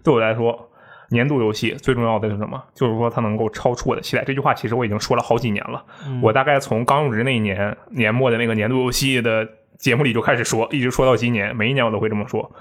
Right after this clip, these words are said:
Speaker 1: 它能够超出我的期待。那么其实今年的这些提名的六款作品里，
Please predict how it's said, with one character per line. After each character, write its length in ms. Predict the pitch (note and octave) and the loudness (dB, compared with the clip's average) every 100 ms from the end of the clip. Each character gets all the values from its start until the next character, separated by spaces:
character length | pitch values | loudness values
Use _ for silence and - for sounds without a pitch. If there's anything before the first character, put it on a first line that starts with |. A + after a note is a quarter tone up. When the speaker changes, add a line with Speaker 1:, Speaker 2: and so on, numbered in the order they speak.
| - - - | -20 -20 -20
Speaker 1:
它 140 | - C#3 | -6 -2
能 100 | A2 | 0
够 220 | A#2 G#2+ | 0 -2
超 260 | - B2+ A#2 | 0 0 0
出 160 | - | 0
我 100 | A#2+ | 0
的 80 | A2 | -2
期 200 | - - | -2 -2
待。 200 | A2 - _ _ - - - | -2 -4 _ _ -20 -20 -2
那 120 | C#3+ | 0
么 160 | C3+ A2 - | 2 0 -2
其 180 | - | -4
实 240 | C3 A#2+ A2+ | -2 -2 -4
今 300 | A2 C#3+ D3 | -2 -2 0
年 260 | A#2 G#2 | 0 0
的 300 | G#2+ A2+ G#2+ | 0 0 -2
这 180 | G#2 A2+ | -2 -4
些 460 | G#2+ A#2 A2 G#2+ A2 - - | -2 -2 2 2 0 -6 -12
提 180 | - B2 | -2 0
名 220 | A#2 G#2+ | 2 0
的 160 | A#2+ A2 | 0 2
六 120 | B2 | 0
款 200 | A#2 G2+ | -2 -2
作 120 | G#2+ | -4
品 220 | G2+ G2+ | -4 -6
里， 160 | A2 | -8